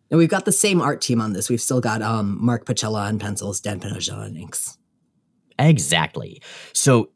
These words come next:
Speaker 2: in this issue, back at the ranch, which is to say back at, you know, X-Force's Sentinel base, they've figured out, they've caught Domino in the act.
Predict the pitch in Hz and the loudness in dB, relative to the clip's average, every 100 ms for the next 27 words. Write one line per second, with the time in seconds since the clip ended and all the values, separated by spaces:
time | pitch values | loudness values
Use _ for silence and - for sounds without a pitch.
0 | - 151 262 156 - - 78 - 69 120 | -2 6 8 8 4 -2 -4 -4 0 0
1 | - - - 95 139 123 104 82 87 110 | -2 -6 -4 2 2 2 0 0 2 2
2 | 101 101 151 113 - - 85 76 69 - | 2 0 0 0 0 0 2 0 -2 0
3 | 76 71 65 98 73 78 87 - - 73 | 0 -2 -4 -2 -2 -4 -4 -4 -4 -4
4 | 76 - - 78 64 - 131 135 - - | -2 -2 -2 -4 -4 0 2 2 -2 -6
5 | - _ _ - 143 160 - 226 113 92 | -16 _ _ -2 2 2 2 2 4 2
6 | 208 90 73 110 110 - - 151 - _ | 2 0 2 0 0 -2 0 0 0 _
7 | - 127 - 92 131 139 160 - 120 127 | -18 -6 -2 2 4 6 6 4 0 0
8 | - 127 147 - - | 0 -2 -2 -6 -12